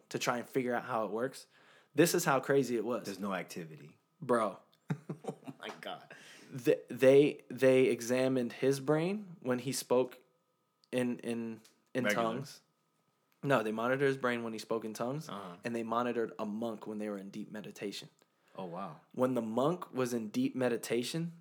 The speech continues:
Speaker 1: the front part of their brain was ninety-nine percent active.
Speaker 2: What?
Speaker 1: When they tested the, the pastor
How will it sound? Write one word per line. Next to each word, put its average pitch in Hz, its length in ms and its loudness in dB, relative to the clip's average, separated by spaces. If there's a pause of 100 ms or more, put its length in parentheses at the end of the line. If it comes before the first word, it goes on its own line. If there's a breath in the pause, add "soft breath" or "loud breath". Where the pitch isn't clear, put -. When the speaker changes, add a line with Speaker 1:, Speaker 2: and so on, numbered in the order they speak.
(120)
Speaker 1:
the 117 180 0
front - 400 2
part 139 220 4
of 127 80 4
their 117 140 2
brain 127 440 -2 (580)
was 110 300 2
ninety-nine 120 680 -2
percent - 400 -6
active. 104 520 -8 (380)
Speaker 2:
What? 277 520 -10 (460)
Speaker 1:
When 123 260 0
they 120 220 4
tested 127 520 -2
the, 110 260 2
the 113 120 -4
pastor 123 680 2